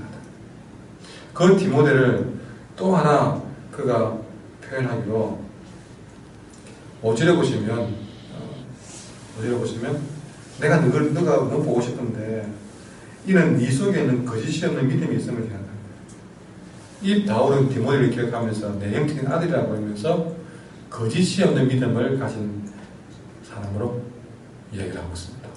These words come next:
여러분, 바울이 디모데를 볼 때에 참 바울은 거짓이 없는 믿음을 가진 사람입니다.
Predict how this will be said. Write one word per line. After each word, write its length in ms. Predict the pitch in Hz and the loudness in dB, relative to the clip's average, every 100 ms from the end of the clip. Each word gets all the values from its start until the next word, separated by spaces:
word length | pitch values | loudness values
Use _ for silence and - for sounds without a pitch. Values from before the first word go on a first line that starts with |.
| - - - - - - | -18 -20 -20 -20 -16 -8
여러분, 180 | 110 107 | -6 0
바울이 500 | 110 139 147 147 127 | 6 8 8 6 2
디모데를 380 | 117 127 120 | 2 2 4
볼 160 | 113 107 | 4 0
때에 380 | 107 104 98 98 | -2 0 0 -2
참 360 | - - 185 | -8 -10 -8
바울은 560 | - 117 131 127 113 - - - - - - | -2 0 2 2 2 -4 -10 -12 -16 -16 -12
거짓이 460 | 113 120 160 - | -4 0 2 4
없는 220 | 156 117 113 | 2 2 0
믿음을 280 | 117 104 | 0 -2
가진 240 | 101 - 85 | -2 -6 -8
사람입니다. 480 | - - - - | -10 -14 -16 -18